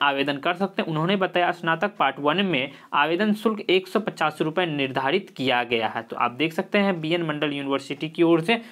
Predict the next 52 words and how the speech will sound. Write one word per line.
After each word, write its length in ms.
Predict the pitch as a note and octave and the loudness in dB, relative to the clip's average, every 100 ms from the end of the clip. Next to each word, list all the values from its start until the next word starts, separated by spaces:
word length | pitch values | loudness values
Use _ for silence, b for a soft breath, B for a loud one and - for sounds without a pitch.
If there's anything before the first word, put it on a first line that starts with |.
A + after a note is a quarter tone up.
| B B | B B
बहुत 300 | B3 C#4 C#4 | 4 4 2
ही 100 | C4 - | -4 -4
अच्छी 300 | E3 - G#3+ | -6 -2 -2
खबर 280 | - F#3 F#3+ | 2 2 2
निकल 280 | F3+ E3+ D#3 | 2 0 0
के 140 | F3 | 0
आ 140 | C#3 | 2
रही। 120 | C3+ B2+ | 0 0
तो 120 | - | 0
ऑफिशियल 500 | D#3 D#3+ G3+ G#3+ G#3+ | 0 2 -2 0 0
यहाँ 140 | F#3+ | 2
वेबसाइट 480 | D3+ C3+ - D#3 F3+ | 0 -2 -2 -2 0
देखने 240 | G3 G3 G3 | -2 -2 2
को 120 | G#3+ | 4
मिलता 320 | A3 G3+ A#3 | 2 0 -2
है, 160 | G#3+ - B B | -2 -6 B B
ठीक 200 | - B3 | -2 0
इसी 220 | G#3 G3+ A3+ | 0 -2 -2
के 120 | A3 | 0
नीचे 260 | G#3 G#3 A3+ | 0 2 0
फोटो 400 | A3 G3+ F#3+ A#3+ A3+ - | 2 2 4 0 2 0
का 100 | F3+ | 0
साइज 380 | - D#3+ F3+ - | 2 2 2 0
को 100 | G3+ | -4
कैसे 400 | - F#3 F#3 A#3+ | 0 0 2 2
कम 200 | G3 F3+ | 2 0
करते 260 | D#3+ D#3 | -2 0
हैं 60 | D#3 | -2
अपने 120 | D3 | 0
मोबाइल 320 | C#3+ C3+ C3+ | 0 2 2
से, 200 | C3+ A3+ G#3+ B - | 0 -2 -2 B 2
यहाँ 180 | G3 A3 | 2 4
पर 120 | A#3 | 2
लिंक 280 | F#3 F#3+ F3+ | 2 2 2
देखने 280 | D#3+ D3+ C#3+ | 2 0 -2
को 120 | C#3 | -2
मिलता 180 | B2+ C3 | -2 -2
है। 80 | D#3+ | -4
इस 160 | D#3+ | -4
वीडियो 340 | F#3 F#3+ F#3 A#3 | -2 0 2 2
को 120 | A#3+ | 4
आप 200 | G#3+ F#3+ | 4 4
जरूर 240 | F3 G#3 F#3 | 0 0 0
इस 160 | E3 - | -2 -4
लिंक 280 | D#3 F#3+ G#3 | -2 0 0
पर 120 | - | -2
क्लिक 260 | - F#3 F3 | 2 2 2
करके 220 | E3+ E3 | 0 0
जो 180 | D3+ F3+ | 4 4
भी 120 | G#3 | 4
वीडियो 300 | G3 F3 E3 | 2 2 2
चलेगा 400 | E3 C#3+ D#3 G3+ | 2 0 2 0